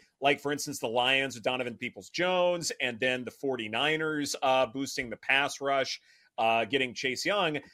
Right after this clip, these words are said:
I will be curious how these guys, uh, sort of come into the fold, and I think having that extra week should help them significantly. So, to me, with the forty-niners, I think that defense could be even better because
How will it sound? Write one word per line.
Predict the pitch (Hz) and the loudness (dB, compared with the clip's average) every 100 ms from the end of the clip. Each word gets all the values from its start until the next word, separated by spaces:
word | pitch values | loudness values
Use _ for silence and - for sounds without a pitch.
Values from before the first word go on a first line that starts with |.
| _ _ | _ _
I | 156 208 | 4 4
will | 269 | 2
be | 233 214 | -2 -4
curious | - 175 196 175 160 - | -4 -2 2 4 4 4
how | 156 156 | 4 4
these | 147 139 - | 2 -2 0
guys, | 131 135 131 127 117 110 - | 4 6 6 4 2 -2 -2
uh, | 135 120 113 | 2 4 2
sort | - 123 | -2 -6
of | 117 | -6
come | - 143 | -6 -4
into | 139 120 | -4 -8
the | 117 | -12
fold, | - 151 147 | -2 0 2
and | 135 | -2
I | 123 | -6
think | 202 220 - | -6 -8 -4
having | 170 165 151 | -2 -2 -2
that | 131 | -2
extra | 143 143 - 127 | -2 -4 -4 -8
week | 113 143 139 - _ - | -4 -6 -6 -12 _ -12
should | - 190 | -2 0
help | 170 175 175 | 4 2 2
them | 156 | -4
significantly. | - 131 160 175 147 127 135 | -6 -4 -4 -2 -4 -2 -4
So, | 127 151 147 135 _ _ - | 2 6 6 4 _ _ -4
to | 147 | -2
me, | 156 254 262 208 180 - | -2 -2 0 0 -2 -2
with | 170 | -4
the | 170 | -2
forty-niners, | - 190 165 156 226 190 147 135 - _ _ - | -2 0 2 2 2 2 0 0 -4 _ _ 2
I | 180 | 4
think | 226 226 | 4 6
that | 208 147 | 6 4
defense | 196 233 190 156 | -4 -2 -4 -4
could | - - 233 165 | -2 2 2 0
be | 214 214 175 - | -6 -6 -8 -8
even | 180 202 190 170 107 | -8 -4 -4 -6 -2
better | 147 185 233 143 139 156 _ _ _ | 4 6 6 4 2 -2 _ _ _
because | - 156 - 196 226 196 175 151 | 0 0 4 6 8 8 6 0